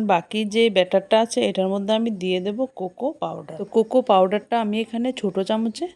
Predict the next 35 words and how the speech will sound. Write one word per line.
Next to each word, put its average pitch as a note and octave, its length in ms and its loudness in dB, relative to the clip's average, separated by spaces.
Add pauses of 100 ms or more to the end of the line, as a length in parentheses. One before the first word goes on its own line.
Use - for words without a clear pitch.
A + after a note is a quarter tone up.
দু F#3 180 -8
চামচ G#3+ 400 -4
পরিমাণ B3 300 -6 (120)
দিয়েছি। E3+ 420 -6 (680)
তো - 20 -18 (120)
এখন A#3 200 -2 (100)
কোকো G#3+ 260 -4
পাউডারটা A#3 600 0 (720)
ব্যাটারের F#3 400 -2
সাথে A#3+ 280 -8 (120)
ভালো F3 380 -2
করে C4 260 0 (240)
মিশিয়ে F3+ 440 -8
নেব। D3+ 200 -16 (460)
তো - 60 -12
মেশাতে F#3 440 -2
মেশাতে A#3 400 -2
দেখুন G#3 360 -4
কালারটা G3 440 0
কিন্তু A3+ 280 -4 (120)
অনেকটাই F#3+ 460 -6 (120)
চেঞ্জ E3+ 240 -6 (100)
হয়ে D#3 180 -6
গেছে, D#3 280 -10 (640)
মানে G#3 180 -6
ব্রাউন G3 360 0
কালার B3+ 320 -2 (140)
হয়ে E3+ 280 -2
গেছে। D3+ 200 -12
তো F#3 60 -6
আমি F#3+ 160 -2
যে G#3+ 120 -2
কোকো G#3+ 300 0
পাউডারটা A3+ 480 4
দিয়েছি B3+ 380 -2